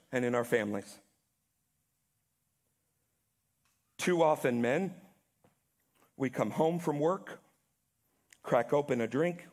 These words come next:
turn on the T V, stare at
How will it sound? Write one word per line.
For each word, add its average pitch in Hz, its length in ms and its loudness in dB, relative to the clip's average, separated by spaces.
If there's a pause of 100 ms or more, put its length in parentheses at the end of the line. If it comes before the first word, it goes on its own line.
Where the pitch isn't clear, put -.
(920)
turn 147 200 0
on 120 100 2
the 113 80 0
T 131 200 -2
V, 165 320 -4 (1800)
stare 156 580 2
at - 440 0